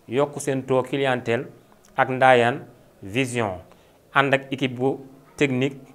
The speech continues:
xale yu yaru ta dal, te amit teggin, ñu ñëw fësalal leen seenum njaay, fësalal leen ca la nga xam ni loolu ngeen nekk. Képp lu waay bëgg, moo xam bàyyiwun cosmétique yi,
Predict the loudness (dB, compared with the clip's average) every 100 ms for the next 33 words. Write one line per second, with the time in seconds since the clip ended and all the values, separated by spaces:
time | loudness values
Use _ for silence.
0 | -20 -20 -4 2 2 2 2 2 2 2
1 | 4 2 -2 -18 -20 -20 -10 -6 -4 -2
2 | -2 -2 -2 -4 -6 -18 -20 -8 -4 0
3 | 2 0 -6 -20 -20 -4 -2 0 0 0
4 | -2 -4 -4 -4 -2 2 2 0 -6 -20
5 | _ 0 2 4 4 2 0 0 -2 -2
6 | -4 -4 -6 -10 -20 -14 0 2 2 0
7 | 0 -2 -6 -16 _ _ _ _ 2 4
8 | 6 8 10 8 -2 -8 2 2 4 0
9 | -4 -20 -20 -16 -2 0 2 2 -2 -10
10 | -20 -20 -2 4 6 6 0 -4 -12 -20
11 | -20 -8 -2 0 0 -2 -2 -4 -4